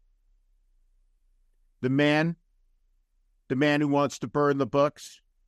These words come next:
the man who wants to lock up his political opponents, the man who wants to get rid of elections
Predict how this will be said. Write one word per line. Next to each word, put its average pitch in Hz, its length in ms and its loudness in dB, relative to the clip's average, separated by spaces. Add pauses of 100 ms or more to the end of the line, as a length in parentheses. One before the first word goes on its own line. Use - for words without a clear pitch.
(640)
the 127 60 -6
man 139 280 2
who 147 60 2
wants 139 300 0
to 139 100 -4
lock 135 320 0
up 143 160 2
his 135 140 -6
political 139 540 -2
opponents, 139 560 -2
the 139 80 -8
man 135 280 0
who 143 120 -2
wants 135 360 0
to 131 80 -4
get 131 180 0
rid 131 180 0
of 131 120 -2
elections 131 760 -4